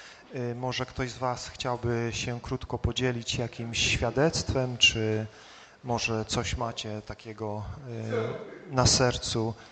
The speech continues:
co chcielibyście, y,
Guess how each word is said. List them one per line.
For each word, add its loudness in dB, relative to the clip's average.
co -2
chcielibyście, 2
y, -2